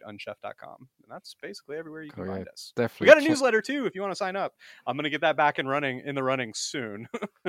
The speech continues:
Speaker 2: Yeah, definitely
Speaker 1: At
Speaker 2: check
Speaker 1: some
Speaker 2: it out.
Speaker 1: point. <laughs>
Speaker 2: Check 'em out, check 'em out. Um,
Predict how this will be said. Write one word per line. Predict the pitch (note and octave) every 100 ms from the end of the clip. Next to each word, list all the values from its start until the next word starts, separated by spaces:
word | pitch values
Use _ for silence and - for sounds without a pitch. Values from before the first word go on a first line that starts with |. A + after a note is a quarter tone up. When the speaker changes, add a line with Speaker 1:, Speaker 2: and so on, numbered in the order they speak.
| -
Speaker 2:
Yeah, | F3 F#3+ E3+ -
definitely | C#3 C3 C3 A#2 C#3+
Speaker 1:
At | D3
Speaker 2:
check |
Speaker 1:
some | A#2+ -
Speaker 2:
it | G2
out. | F#2
Speaker 1:
point. | F#2+ - - - -
<laughs> | E3+ D#3 F3
Speaker 2:
Check | - A2+ -
'em | G#2
out, | F2
check | - F#2+ -
'em | F#2
out. | E2+ -
Um, | A#2 A2+